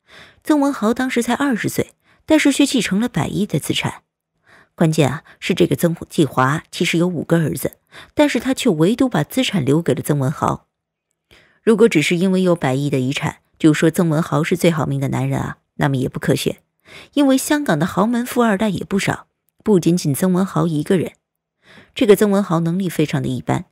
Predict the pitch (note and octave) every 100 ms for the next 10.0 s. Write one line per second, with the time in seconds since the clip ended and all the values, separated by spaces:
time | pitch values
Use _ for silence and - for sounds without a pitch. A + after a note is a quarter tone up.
0 | _ - - C#4+ A#3 A#3+ A3 - G3+ -
1 | D3+ - F#3+ G3+ E3+ C#3 D#3+ C#3+ E3+ -
2 | D#3 - G3 E3 F#3+ - _ _ _ _
3 | - D#3 D3+ D3 C3 - _ - F3+ F#3
4 | F#3 E3 C3+ C3 C#3 C#3+ - D#3 - -
5 | C#3 D3+ - C#3 D#3 D#3+ - E3 - _
6 | _ _ _ _ _ _ _ _ _ _
7 | _ _ - - - - _ A#3+ C4 G#3+
8 | E3 D#3 C3+ A2 - - C#3+ C3 B2 -
9 | - D3+ F#3 A#3 E3+ E3+ G3 B2+ B2